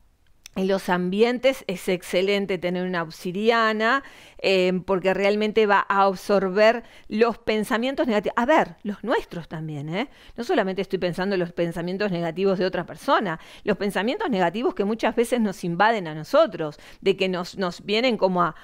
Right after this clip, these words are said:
a, a, a, a, bueno, no vas a poder, esto no se puede,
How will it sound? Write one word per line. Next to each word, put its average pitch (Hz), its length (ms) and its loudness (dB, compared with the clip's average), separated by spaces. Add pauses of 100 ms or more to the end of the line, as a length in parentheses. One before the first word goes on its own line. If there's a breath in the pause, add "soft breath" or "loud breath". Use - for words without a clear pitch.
a, - 340 -2 (180)
a, 143 240 0
a, - 60 -6 (260)
a, - 340 -2 (200 loud breath)
bueno, 214 220 0
no 190 100 0
vas 190 180 -2
a 180 100 0
poder, 190 460 4
esto 190 200 -4
no 180 80 -2
se 170 180 -4
puede, 185 580 4